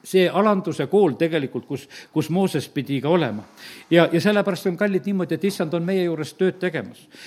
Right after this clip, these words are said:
Me tahame olla, e, me tahame olla väga tublid ja paljude inimeste tegelikult selline,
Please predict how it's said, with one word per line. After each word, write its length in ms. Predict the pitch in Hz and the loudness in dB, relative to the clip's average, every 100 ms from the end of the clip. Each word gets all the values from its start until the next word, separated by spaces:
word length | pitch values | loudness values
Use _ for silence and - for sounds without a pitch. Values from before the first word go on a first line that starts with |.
| - | 0
Me 100 | 165 | 4
tahame 340 | 226 226 180 185 | 6 4 4 2
olla, 320 | 202 156 135 - - - - - | 2 0 -2 -6 -20 -20 -16 -2
e, 220 | 147 131 | 0 2
me 120 | 180 | 4
tahame 280 | 240 233 208 | 4 4 4
olla 160 | 196 151 | 4 4
väga 220 | 156 147 | 2 2
tublid 460 | 156 123 87 - - | 0 -2 -10 -8 -2
ja 80 | 165 | 2
paljude 280 | 214 185 185 | 4 4 2
inimeste 360 | 208 151 - 139 | 0 -2 -4 -4
tegelikult 520 | 180 170 127 131 - | -2 -2 -2 -6 -6
selline, 400 | 175 156 139 135 | -4 -2 -2 -2